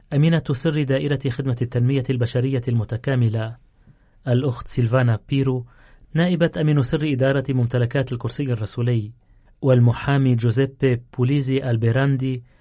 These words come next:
نائب الأمين العام لحاكمية دولة حاضرة الفاتيكان.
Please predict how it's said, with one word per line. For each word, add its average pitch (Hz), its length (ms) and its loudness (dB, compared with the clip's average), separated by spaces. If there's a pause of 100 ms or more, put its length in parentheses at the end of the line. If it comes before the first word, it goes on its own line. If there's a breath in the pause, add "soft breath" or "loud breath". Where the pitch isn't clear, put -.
(340 soft breath)
نائب 170 340 2
الأمين 165 340 0
العام 143 340 0
لحاكمية 135 680 -2
دولة 127 420 0
حاضرة 117 460 0
الفاتيكان. 113 680 -4